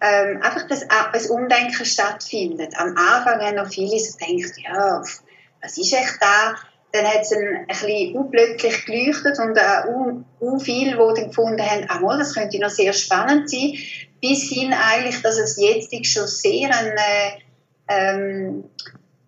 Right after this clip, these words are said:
ich würde natürlich behaupten, noch nicht sehr lukrativ ist, aber doch auch schon eine sehr hohe Akzeptanz gewinnt in einem klassischen Medienplan, dass man halt eben auch noch Online-Plattformen wie jetzt eine Working Mom durch Anfragen,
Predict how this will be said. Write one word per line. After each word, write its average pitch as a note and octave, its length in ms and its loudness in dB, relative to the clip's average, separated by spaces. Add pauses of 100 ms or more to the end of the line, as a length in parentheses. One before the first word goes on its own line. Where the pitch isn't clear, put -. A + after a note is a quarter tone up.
(160)
ich A3 180 2
würde A3+ 160 6
natürlich G#3 360 0
behaupten, F#3+ 560 2
noch G3 220 4
nicht - 80 -8
sehr G3+ 240 0
lukrativ C4+ 760 -2
ist, B3 400 -2
aber A3+ 360 4
doch A#3+ 240 2
auch A3 260 2
schon G#3+ 260 -2
eine - 120 -4
sehr A#3 240 4
hohe A3 520 2
Akzeptanz G#3 800 -2
gewinnt G#3 480 -4 (260)
in G#3+ 220 0
einem F#3+ 400 2 (120)
klassischen G3+ 640 0
Medienplan, G3+ 680 0
dass F#3+ 180 0
man G3 120 -2
halt G3 180 2
eben F3+ 160 0
auch F3 280 2
noch G3 260 -4 (180)
Online-Plattformen F#3+ 1200 2
wie F#3 180 2
jetzt F#3 120 -6
eine F3 200 2
Working E3+ 360 -4
Mom F3 220 2
durch F3+ 160 -4
Anfragen, E3+ 600 -2